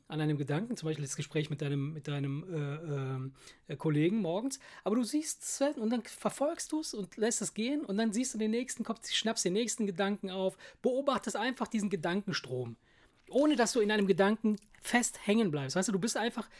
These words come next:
du, das ist das, was, was die Übung, die man da machen soll. Man ist, man soll sich so visualisieren, dass man am Straßenrand sitzt,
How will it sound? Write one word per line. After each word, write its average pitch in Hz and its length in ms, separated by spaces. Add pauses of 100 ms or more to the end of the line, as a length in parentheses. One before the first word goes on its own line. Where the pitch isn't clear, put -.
(180)
du, 277 60 (120)
das 233 180
ist - 120
das, 190 160
was, 175 220
was 160 280
die 156 200
Übung, 196 420
die 156 80
man 143 140
da 139 80
machen 156 240
soll. 135 140 (240)
Man 156 120
ist, 202 220
man 156 120
soll 208 160
sich 208 220
so 220 260
visualisieren, 190 640
dass 175 140
man 151 220
am - 120
Straßenrand 202 680
sitzt, - 400